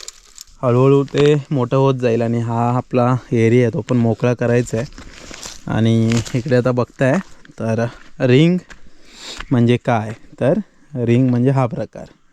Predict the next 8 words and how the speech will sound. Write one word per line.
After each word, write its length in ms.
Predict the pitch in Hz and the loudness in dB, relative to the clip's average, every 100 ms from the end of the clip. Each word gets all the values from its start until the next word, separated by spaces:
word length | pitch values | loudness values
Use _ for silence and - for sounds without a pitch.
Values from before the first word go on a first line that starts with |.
| - | -14
हा 80 | 127 | -10
दिसतोय 320 | 117 - 120 | -8 -4 -2
का 80 | 110 | -2
तुम्हाला? 360 | 110 107 90 - _ _ - _ _ - - _ _ - | -8 -12 -12 -16 _ _ -20 _ _ -20 -20 _ _ -12
तर 60 | 110 | -6
ह्याला 260 | 104 110 147 - - - - 123 | -4 -2 -4 -6 -18 -20 -6 2
रिंग 220 | 131 139 | 4 4
म्हणतात. 340 | 113 101 - | 0 -2 -6